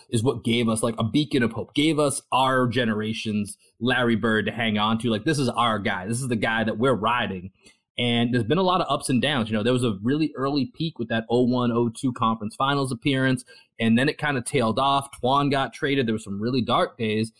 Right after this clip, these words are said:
The Big Three comes in. Everything's rejuvenated. It's this new culture, this new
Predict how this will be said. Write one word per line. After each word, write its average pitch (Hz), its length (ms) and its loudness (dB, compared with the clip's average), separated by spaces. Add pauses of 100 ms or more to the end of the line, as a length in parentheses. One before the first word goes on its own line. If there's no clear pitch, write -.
(200)
The 98 60 -4
Big 131 340 0
Three 160 260 0
comes 117 380 0
in. 113 240 2
Everything's 147 680 -2
rejuvenated. 139 800 0
It's 113 140 -8
this 104 160 -4
new 120 180 2
culture, 156 460 -2
this 117 180 -4
new 104 140 -6